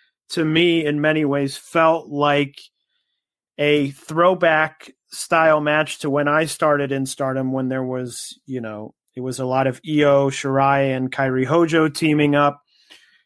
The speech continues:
It was just very, you know, quick pace, near falls,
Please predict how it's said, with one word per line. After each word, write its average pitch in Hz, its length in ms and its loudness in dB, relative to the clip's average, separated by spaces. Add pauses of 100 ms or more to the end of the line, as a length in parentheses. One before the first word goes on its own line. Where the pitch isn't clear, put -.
(140)
It 180 120 -4
was 165 160 0
just - 280 -6
very, 185 640 2 (300)
you 143 160 -4
know, 127 160 -2
quick - 340 -4
pace, 185 580 2
near 175 280 2
falls, 160 600 2